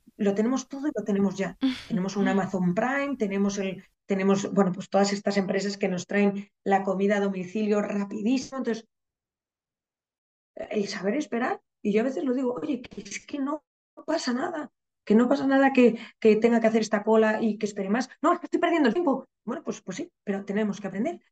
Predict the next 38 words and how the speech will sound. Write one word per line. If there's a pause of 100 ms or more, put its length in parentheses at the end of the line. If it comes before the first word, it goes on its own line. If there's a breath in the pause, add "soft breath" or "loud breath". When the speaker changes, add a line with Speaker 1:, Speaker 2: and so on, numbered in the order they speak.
(140)
Speaker 1:
a
perder
el
tiempo,
a
no
vivir
de
forma (100)
cronopática.
La
cronopatía
es (260)
esa
enfermedad
que
está
surgiendo
desde
hace
unos
años,
que
es (200)
la
necesidad
constante
de (180 loud breath)
aprovechar
el
tiempo,
de
tener (140)
todo
mi
día
súper
organizado,